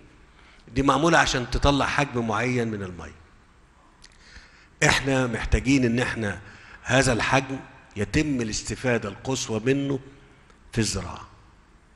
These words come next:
وبالتالي نظم الري الحديثة اللي إحنا بنتكلم عليها في كل الزراعات اللي إحنا بنتكلم، سواء كان ده للقطاع الخاص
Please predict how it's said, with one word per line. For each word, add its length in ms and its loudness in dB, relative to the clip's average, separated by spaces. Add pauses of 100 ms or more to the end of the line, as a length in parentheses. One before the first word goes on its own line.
(340)
وبالتالي 600 2
نظم 340 2
الري 320 4
الحديثة 640 -2 (500)
اللي 160 -2
إحنا 160 -2
بنتكلم 500 -4
عليها 420 -6 (420)
في 100 -6
كل 340 2
الزراعات 480 0
اللي 140 -2
إحنا 160 -8
بنتكلم، 400 -8
سواء 440 0
كان 340 -2 (380)
ده 240 4
للقطاع 580 -2
الخاص 540 -2